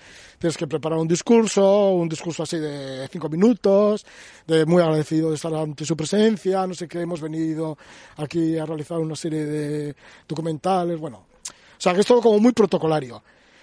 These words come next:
Y entonces ese protocolo lo hicimos con el alcalde, bueno, con la gente del hospital, porque dormíamos en el hospital, eh, con un montón de gente. Y entonces el policía me dijeron que, a ver, que no quería demasiado a su mujer o no sé qué líos,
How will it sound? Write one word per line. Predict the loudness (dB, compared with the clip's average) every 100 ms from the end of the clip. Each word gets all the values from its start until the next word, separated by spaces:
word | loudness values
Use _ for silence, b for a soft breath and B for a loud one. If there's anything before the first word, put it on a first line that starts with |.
| b
Y | -4
entonces | 2 4 4
ese | 2
protocolo | 0 0 2 4
lo | 4
hicimos | 4 0 -2
con | -4
el | -6
alcalde, | -8 -4 0 2 2 2 2 2 0
bueno, | -2 -4 -10
con | -10 -10 -10 -8 -10 -10 -10 -10 -8
la |
gente | -6 -4 -2
del | 0 -2
hospital, | -4 -6 0 0
porque | 0 -6
dormíamos | -8 -6 -8 -6
en | -8
el |
hospital, | -10 -10 -6 -2 0 -2 -6 b b b b b
eh, | -4 -2
con | 2
un | 2
montón | 2 -2
de |
gente. | -4 -8 -8
Y | -12
entonces | -4 0
el | 2
policía | 2 2 0
me | -2
dijeron | -4 -6 -6
que, | -10 -14 -18 -20 b b b
a | -4
ver, | -4
que | -4 -12 -14 -8
no | -6 -4 -4 -6 -10 _ _
quería | -2 0 0
demasiado | -2 -2 -2
a |
su | -2
mujer | -6 0 2 2
o |
no | -2
sé | -8
qué | -2
líos, | 0 -2 -4